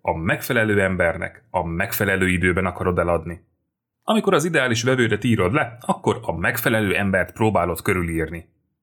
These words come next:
Ez pedig őrülten hasznos. Ha jobban ismered a leendő vagy meglévő vevőidet, jobban tudod őket kiszolgálni, ugye? Ha már eljutottál gondolatban onnan, hogy az én cuccom mindenkinek jó, egészen odáig, hogy neki és neki jó a cuccom,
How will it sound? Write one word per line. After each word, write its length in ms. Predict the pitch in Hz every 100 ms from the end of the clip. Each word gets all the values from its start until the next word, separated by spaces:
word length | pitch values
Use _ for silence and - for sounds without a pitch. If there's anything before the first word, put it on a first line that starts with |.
| _
Ez 220 | 180 185
pedig 280 | 175 139 113
őrülten 500 | 160 143 117 113 98
hasznos. 540 | 95 101 - 92 - -
Ha 160 | -
jobban 260 | 208 180 156
ismered 420 | 170 - 123 127
a 260 | 107 101 -
leendő 640 | 95 87 110 92 90 123
vagy 180 | 101 90
meglévő 460 | 104 117 98 90 90
vevőidet, 640 | 120 101 87 90 165 - - _ -
jobban 320 | 262 220 196
tudod 240 | 190 156
őket 240 | 151 131 117
kiszolgálni, 720 | 127 98 95 92 85 87 -
ugye? 300 | 220 214 - - _ _ _ _ _ _
Ha 120 | -
már 200 | 101 104 -
eljutottál 520 | 185 120 120 117 98
gondolatban 560 | 135 123 101 92 98 -
onnan, 380 | 190 120 139
hogy 360 | 120 107 95 -
az 220 | - 82 87
én 180 | 107
cuccom 380 | 113 90 - 85
mindenkinek 640 | 87 104 90 85 85 82 -
jó, 260 | 135 156 - _ _ _
egészen 380 | 190 180 139 139
odáig, 340 | 165 113 131
hogy 360 | - 117 110 -
neki 520 | 90 117 180 185 147
és 180 | 117 117
neki 340 | 131 143 120 107
jó 180 | 107
a 60 | 95
cuccom, 540 | 104 110 113 139 190